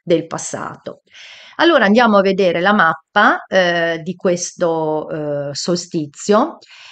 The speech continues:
Eh, la mappa ci mostra, vedete io l'ho fatta per Greenwich, ci mostra la Iod di cui vi dicevo, la Iod su Sedna è esattamente questa e, e la cosa,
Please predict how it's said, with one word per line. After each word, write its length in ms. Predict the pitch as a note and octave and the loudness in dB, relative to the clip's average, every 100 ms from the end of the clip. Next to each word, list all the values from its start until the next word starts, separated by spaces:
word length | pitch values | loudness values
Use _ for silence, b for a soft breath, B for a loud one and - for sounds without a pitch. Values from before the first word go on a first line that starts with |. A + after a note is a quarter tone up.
| B _ | B _
Eh, 400 | G#3 F#3 F3+ F3 | 2 4 2 2
la 120 | A#3 | 2
mappa 680 | C4+ E3+ - _ A3+ C4+ - | 2 2 -2 _ 2 2 -2
ci 220 | - - C#4+ | -8 -2 0
mostra, 720 | F3+ D#3 D#3+ - G#3 A3+ - | 0 -2 -6 -6 0 0 0
vedete 320 | F#3 F3 F3 | -2 -4 -4
io 120 | F#3 | -4
l'ho 80 | F3 | -4
fatta 520 | E3+ E3+ - - D#3+ - | -4 -4 -4 -6 -6 -4
per 440 | E3+ D#3 D3 D3+ | -6 -6 -8 -6
Greenwich, 720 | E3+ F#3+ E3+ F#3+ C4 C4 - E4+ E4+ _ _ b b b - | -2 0 0 2 0 0 -2 -4 -6 _ _ b b b -2
ci 160 | F4+ | 2
mostra 420 | B3+ F#3 - A3+ - - | 4 2 -2 -8 -10 -6
la 200 | F#3+ F3+ | -2 -2
Iod 480 | F3 F#3+ D3 D#3+ F3+ | 0 -2 -2 -2 0
di 160 | A3 F#3+ | 0 -2
cui 220 | - D#3 | -6 -8
vi 140 | D#3+ | -6
dicevo, 760 | D#3+ G3 - D#3 D3 G3 C#4 - - | -6 -6 -4 -2 0 0 0 -4 -16
la 120 | - D3+ | -14 -6
Iod 360 | E3 D#3+ C#3+ | -4 -4 -6
su 240 | C#3+ - G#3 | -14 -12 -10
Sedna 720 | - D#3+ D3 E3+ G3+ D4 - | -6 -6 -6 -4 -2 -2 -4
è 80 | |
esattamente 880 | F#3+ D3 D3 - F3 D#3+ D3 D#3 G#3+ | -6 -6 -12 -10 -8 -8 -10 -8 -6
questa 580 | G#3 D#3 C#3+ - B3+ - | -4 -4 -6 -4 -2 -2
e, 240 | F3+ D3 - | -4 -8 -8
e 120 | F3+ | -6
la 120 | E3 | -4
cosa, 440 | E3+ G3+ E3 D#3 | 0 0 0 -8